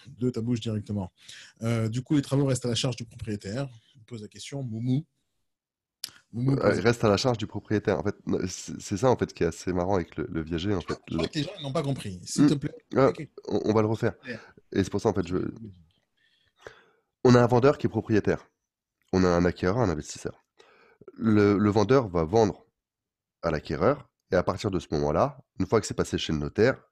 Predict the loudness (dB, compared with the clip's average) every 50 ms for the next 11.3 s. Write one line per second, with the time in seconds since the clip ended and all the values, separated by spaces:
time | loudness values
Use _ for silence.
0 | _ _ _ _ _ _ -8 -6 -2 0 0 2 2 2 0 0 0 -2 0 0
1 | 0 2 4 2 2 2 0 -2 -6 -10 -8 -10 -8 -4 -2 -2 0 0 0 -2
2 | -2 _ _ _ _ _ _ -6 -4 -2 -2 -2 -2 0 0 0 0 2 2 0
3 | 0 0 0 0 0 0 -2 -4 -6 -6 -6 -8 -8 -4 -2 -2 0 2 0 2
4 | 2 0 -2 -2 -2 0 0 2 2 2 0 -2 -4 -4 -6 _ _ _ _ _
5 | _ _ _ _ _ _ _ _ _ _ _ _ _ _ _ _ _ _ _ _
6 | _ _ _ _ _ _ 0 2 2 2 2 0 2 2 2 0 0 0 -2 -2
7 | 0 0 0 -2 -2 -4 -2 -2 -2 -2 -4 -8 -6 -4 -2 -2 0 0 0 -2
8 | -2 -4 -6 -6 -8 -8 _ _ _ _ _ _ _ _ _ -6 -4 -4 -2 0
9 | 0 0 0 -2 -4 -12 -10 -10 -8 -4 -2 0 0 2 4 2 2 2 0 -6
10 | -14 -16 -16 -14 -10 -8 -8 -8 -8 -8 -10 -8 -8 -8 -8 -8 -8 -6 -4 -4
11 | -4 -4 -4 -6 -8 -10